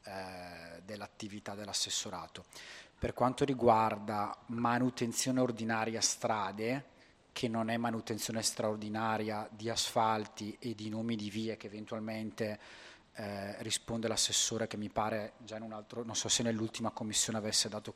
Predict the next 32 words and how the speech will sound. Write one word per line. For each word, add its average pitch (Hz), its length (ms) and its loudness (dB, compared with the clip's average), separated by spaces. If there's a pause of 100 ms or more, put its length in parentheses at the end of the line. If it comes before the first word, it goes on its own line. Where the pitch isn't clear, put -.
visibilità 107 560 -4
su 107 280 -2
alcuni 113 380 -2
nomi 113 280 -2
di 117 100 -2
vie, 117 340 2 (320)
in 113 120 -4
ogni 117 160 0
caso 110 280 2
qui 117 160 0
abbiamo 110 560 2
una 120 300 -2
decurtazione 117 1500 0 (680)
di 117 180 -6
somme 123 580 6
dalla 120 180 8
manutenzione 117 580 0
ordinaria 117 460 4
strade 123 800 10 (760)
f-, - 320 -14
con 120 180 4
fonte 123 320 -2
di 117 120 -2
finanziamento, 113 720 0
sanzioni 117 500 2
codice 110 320 0
della 113 140 -2
strada, 110 500 4
quindi 110 380 -2
quella 107 220 -2
parte 110 520 8
di 113 320 0